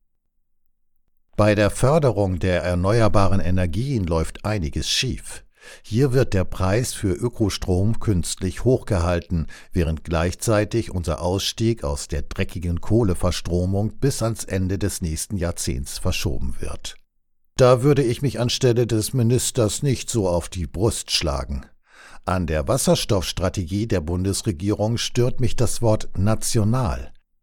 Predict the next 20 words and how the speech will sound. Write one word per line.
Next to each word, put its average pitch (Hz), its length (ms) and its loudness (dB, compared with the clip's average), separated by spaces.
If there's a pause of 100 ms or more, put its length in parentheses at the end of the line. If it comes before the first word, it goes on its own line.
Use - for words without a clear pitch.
(320)
Das 98 220 0
bekommen 98 460 0
wir 92 120 2
in 85 60 -2
letzter 101 400 -2
Zeit 87 320 -2
viel 101 300 -2
zu 78 220 -4
häufig 87 360 -2
zu 73 180 -4
hören. 69 380 -4 (680)
Abgesehen 123 520 2
davon 123 520 4
halte 113 280 2
ich 95 160 -8
das - 220 0
Papier 110 480 2
für 104 180 0
durchaus 90 540 0
ambitioniert. 85 920 -2